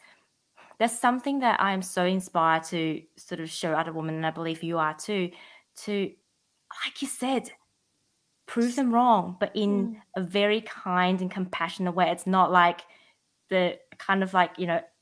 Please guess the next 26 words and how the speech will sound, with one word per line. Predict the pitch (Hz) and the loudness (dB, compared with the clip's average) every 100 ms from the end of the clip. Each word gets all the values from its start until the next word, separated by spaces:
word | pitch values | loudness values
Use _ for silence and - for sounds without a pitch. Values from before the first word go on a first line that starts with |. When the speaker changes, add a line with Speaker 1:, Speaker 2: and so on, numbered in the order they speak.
| - | 0
Speaker 1:
"F | 214 226 | 0 2
you, | 214 196 | 4 6
I'm | 190 | 6
just | 196 190 | 2 0
gonna | 208 190 180 | 2 4 4
sort | 185 180 | 0 -2
of | 180 - | -4 0
bust | 202 202 - | 4 4 2
through | 196 | 0
the | 180 | 2
wall," | 233 240 | 6 6
but | 202 | 4
it's | 190 - | 0 4
like, | 226 220 | 2 6
<laughs> | 277 - - - - | 4 2 -10 -2 6
"I'm | 247 | 8
gonna | 339 466 - | 8 6 6
be | 269 262 | 4 4
me | 240 247 208 | 4 4 4
and | 202 | 4
I'm | 214 | 2
gonna | 220 | 0
prove | 240 240 247 | 0 0 0
you | 240 | 2
wrong." | 214 180 190 | 6 8 6
And | - 214 202 | 4 2 0